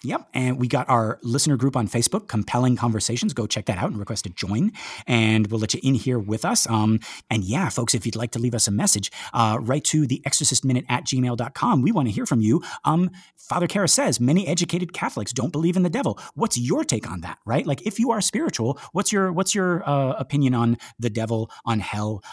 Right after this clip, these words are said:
on, on all of that stuff? Like, like, how, how much do you jive with what the church says, um, versus your own personal spirituality? We'd love to hear that. Um, and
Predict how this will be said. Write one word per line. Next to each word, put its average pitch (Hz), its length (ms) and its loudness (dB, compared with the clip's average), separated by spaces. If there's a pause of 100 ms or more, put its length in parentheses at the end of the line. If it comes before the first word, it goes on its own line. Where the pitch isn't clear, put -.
(120)
on, 110 420 0
on 113 160 0
all 165 200 -2
of - 80 0
that - 140 -4
stuff? - 320 -6
Like, 120 200 0
like, 127 140 0
how, 180 440 2
how 170 140 2
much 160 220 0
do 117 140 -4
you 131 120 0
jive 107 440 -4
with 107 160 -4
what 104 140 -8
the 107 60 -14
church - 300 -4
says, 95 360 -6 (260)
um, 107 460 0
versus 120 340 -2
your 123 160 0
own 147 320 6 (240)
personal 143 420 -2
spirituality? 95 920 -6 (100)
We'd 127 160 4
love 185 200 0
to 101 60 0
hear 87 200 -8
that. - 220 -16 (240)
Um, 113 460 4
and 208 300 2